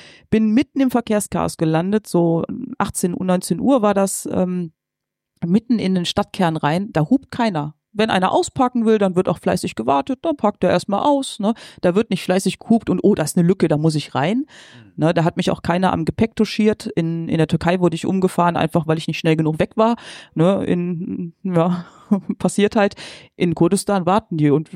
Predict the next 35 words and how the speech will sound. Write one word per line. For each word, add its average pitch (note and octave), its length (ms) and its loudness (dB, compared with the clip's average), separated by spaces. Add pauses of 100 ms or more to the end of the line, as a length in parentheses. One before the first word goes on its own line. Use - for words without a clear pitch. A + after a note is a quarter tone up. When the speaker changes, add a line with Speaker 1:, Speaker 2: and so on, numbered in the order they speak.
(100)
Speaker 1:
ich - 120 -6
glaub, - 220 0
wenn F3 100 2
ich F3 140 -4
fünfmal F#3+ 300 0
abgewürgt E3+ 440 0
hätte, F3 160 2
hätten E3+ 120 0
die F3+ 80 -2
wahrscheinlich F3+ 300 0
auch - 60 4
noch G3+ 160 0
gewartet E3 420 0
und F3+ 60 -6
wahrscheinlich F3 540 -4 (100)
gefragt, F#3+ 480 0
ob, - 240 0
ob - 140 0
sie F#3+ 120 0
helfen G#3 320 2
können, G3 200 0
ob's F#3 160 -2
Motorrad F#3+ 340 0
vielleicht - 240 -2
nicht - 100 -14
funktioniert, D3 560 -4
ne? F3 240 -6
Also D#3+ 380 0
sehr, F3+ 260 2
sehr E3+ 200 2
rücks-, D#3+ 340 -2
rücksichtsvoll E3+ 560 0
und - 240 -2
Speaker 2:
Ja, - 140 -4
erstaunlich. G2 760 -4